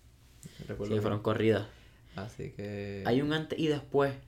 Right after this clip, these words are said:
Speaker 2: de, no solamente de Spotting, pero de Brian en la aceleradora.
Speaker 1: Yo diría que sí, desde el punto de vista de que ahí es cuando entonces yo me meto full, full time a esto, con la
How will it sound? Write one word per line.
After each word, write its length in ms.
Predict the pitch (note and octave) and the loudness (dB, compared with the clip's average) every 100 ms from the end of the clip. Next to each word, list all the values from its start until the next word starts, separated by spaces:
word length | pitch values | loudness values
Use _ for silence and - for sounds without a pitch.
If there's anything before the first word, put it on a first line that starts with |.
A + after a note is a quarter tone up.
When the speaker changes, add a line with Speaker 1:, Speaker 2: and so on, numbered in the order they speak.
| - | -12
Speaker 2:
de, 600 | - A#2+ A#2 A2+ G#2+ G#2+ G#2+ | 0 8 8 10 8 6 4
no 100 | A2 | 2
solamente 380 | C3+ D3 D3 | 2 2 2
de 160 | D3 B2+ | 4 4
Spotting, 420 | B2+ - C#3 D3+ | 4 4 4 4
pero 200 | - A#2+ | 4 6
de 100 | G#2+ | 6
Brian 480 | G#2+ B2 G#2 F#2 G#2 - - - - A2+ | 6 6 4 2 -6 -12 -20 -20 -12 -2
en 140 | A#2 | 4
la 100 | A2 | 4
aceleradora. 560 | A2+ B2 A#2+ A2+ E2+ - - - - - - - - - - - - | 4 4 4 4 2 -4 -16 -20 -16 -16 -16 -20 -20 -20 -20 -20 -8
Speaker 1:
Yo 180 | A#2 A#2 | -4 -2
diría 400 | D#3 F3+ F#3 F3+ | 0 -2 -2 -2
que 180 | E3 | -4
sí, 220 | C#3+ - C#3 | -2 -2 -2
desde 220 | A#2 A2 | 0 -2
el 40 | |
punto 200 | A2+ A2+ | -4 -2
de 80 | A#2+ | 2
vista 240 | B2+ B2+ B2+ | 2 2 4
de 160 | B2 | 4
que 340 | A#2 A2+ G#2+ - | 6 4 2 2
ahí 140 | A2 | 0
es 40 | A2+ | 0
cuando 200 | C3 C3 | -2 -4
entonces 600 | B2+ C3+ C3+ B2+ B2+ - | -2 -2 0 0 -2 -4
yo 560 | A2 A2+ A#2 A#2 B2 - - - | 2 4 6 4 0 -8 -18 -10
me 280 | B2 A2+ A2 | -4 -2 -2
meto 260 | A2+ C#3 | -2 -2
full, 460 | C#3+ - D#3 D#3 D3 | -4 -4 2 4 4
full 320 | C#3 - D3 | 0 -4 -4
time 320 | C3+ C#3 C#3+ D3 | -2 -4 -4 -4
a 180 | C#3+ | -4
esto, 440 | G#2 - - A#2+ - - - - - | -4 -4 -2 -2 -2 -18 -20 -20 -16
con 480 | - A2+ A2 G#2+ G#2+ | -6 -2 -2 -2 -2
la 640 | G#2+ G#2+ G#2 G#2 G#2 G#2+ | 0 0 0 0 -2 -4